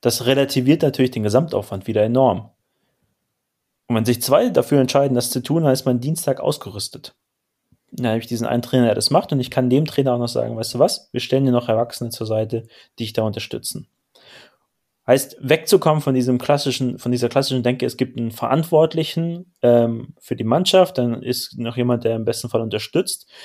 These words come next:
und die müssen sich aber verpflichten, alles zu tun, was es da drumherum gibt. Ähm, ich habe neulich von dem, äh, Modell gehört, die hatten einen Dienstagstrainer, einen Donnerstagstrainer und einen, äh, Wettkampftrainer.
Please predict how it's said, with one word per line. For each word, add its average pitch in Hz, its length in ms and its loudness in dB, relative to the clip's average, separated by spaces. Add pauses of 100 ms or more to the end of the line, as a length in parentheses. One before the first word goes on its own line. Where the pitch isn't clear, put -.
(140)
und 127 120 -2
die 127 80 4
müssen 143 240 2
sich 135 140 0
aber 127 120 0
verpflichten, - 500 -6
alles 175 420 0
zu 143 100 -4
tun, 143 240 -2
was 120 180 -2
es 117 100 -8
da 110 140 0
drumherum 101 580 -6
gibt. - 340 -14 (880)
Ähm, 95 300 -8 (760)
ich 135 120 0
habe - 160 -4 (300)
neulich 151 340 4
von 147 140 2
dem, 131 340 2
äh, 127 120 4
Modell 123 360 6
gehört, 120 460 4
die 123 80 6
hatten 117 180 0
einen 117 240 -2
Dienstagstrainer, 165 920 -4
einen 120 200 0
Donnerstagstrainer 143 1040 -2
und 127 160 -2
einen, 120 540 -4 (160)
äh, 127 360 4
Wettkampftrainer. 180 800 -2